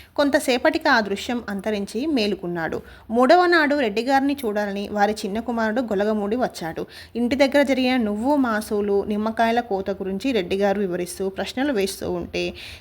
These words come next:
"ఈ విషయాలన్నీ మీకు ఎలా తెలిసాయి?" అని విస్తుపోయాడు వారి కుమారుడు. సద్గురువు మహిమ అంటే ఏమిటో ఆ పిల్లవానికి కొంతైనా అర్థమైందో లేదో.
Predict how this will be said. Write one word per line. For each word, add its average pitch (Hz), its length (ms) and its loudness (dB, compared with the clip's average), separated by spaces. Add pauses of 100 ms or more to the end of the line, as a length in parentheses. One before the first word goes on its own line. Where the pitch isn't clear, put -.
"ఈ 294 180 2
విషయాలన్నీ 311 680 4
మీకు 254 260 0
ఎలా 202 160 2
తెలిసాయి?" 208 560 -4
అని 226 160 -2
విస్తుపోయాడు 196 680 -4
వారి 269 240 2
కుమారుడు. 170 540 -6 (360)
సద్గురువు 233 460 2
మహిమ 254 300 2
అంటే 254 240 0
ఏమిటో 196 480 -2 (100)
ఆ 202 80 0
పిల్లవానికి 208 640 0
కొంతైనా 202 600 -4
అర్థమైందో 190 640 -6
లేదో. 170 400 -2